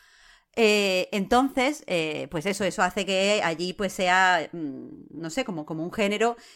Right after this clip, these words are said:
que todo el mundo, eh, pues, conoce en más o menos profundidad, precisamente porque Rampo Edogawa, estaba buscando el título, pero no lo he encontrado en castellano, escribió un libro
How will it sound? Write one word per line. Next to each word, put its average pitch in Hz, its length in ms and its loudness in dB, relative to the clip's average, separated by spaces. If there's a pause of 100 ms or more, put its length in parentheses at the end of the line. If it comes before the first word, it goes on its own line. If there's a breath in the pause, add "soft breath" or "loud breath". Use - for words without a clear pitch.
(140 loud breath)
que 190 140 0
todo 196 240 2
el 214 80 2
mundo, 196 680 4
eh, 147 760 -4 (240)
pues, 208 160 0
conoce 208 340 0
en 226 80 0
más 196 160 2
o 208 60 -4
menos 196 220 -4
profundidad, 165 640 -8 (520 soft breath)
precisamente 269 640 4
porque - 220 -2
Rampo 190 260 2
Edogawa, 202 400 6
estaba 190 180 2
buscando 220 300 0
el 180 80 -6
título, 196 240 0
pero 160 160 -4
no 190 80 0
lo 214 80 2
he - 20 -2
encontrado 196 600 2
en 190 200 -2
castellano, 190 600 0 (240 soft breath)
escribió 214 400 2
un 262 120 4
libro 220 420 2